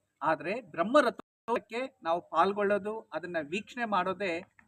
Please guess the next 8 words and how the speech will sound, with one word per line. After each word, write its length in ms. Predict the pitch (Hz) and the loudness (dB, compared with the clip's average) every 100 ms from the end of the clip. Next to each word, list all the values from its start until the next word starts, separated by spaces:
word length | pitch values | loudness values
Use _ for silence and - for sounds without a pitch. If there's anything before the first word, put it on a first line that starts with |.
| - | -6
ನಮ್ಮ 180 | 160 165 | -2 0
ಅದೃಷ್ಟ 500 | 143 147 190 190 - | 0 0 -4 -4 -4
ಅಂತ. 280 | 139 123 - - _ _ _ _ _ _ _ _ _ _ - | -4 -4 -12 -20 _ _ _ _ _ _ _ _ _ _ -12
ಮತ್ತಾದ್ರೂ 640 | - 180 - _ - 233 | -4 -2 -2 _ -4 -4
ಸಹ 220 | 233 202 202 220 - - _ | 0 2 2 2 -6 -20 _
ಎಷ್ಟೋ 260 | 175 - 226 | -12 -8 -8
ಜಾಗಗಳಿಗೆ 560 | - _ - 196 196 175 | -8 _ -10 -4 -4 -4
ಹೋಗ್ತಿರ್ತೀವಿ, 640 | 180 - 165 - 156 156 | -6 -6 -8 -8 -12 -10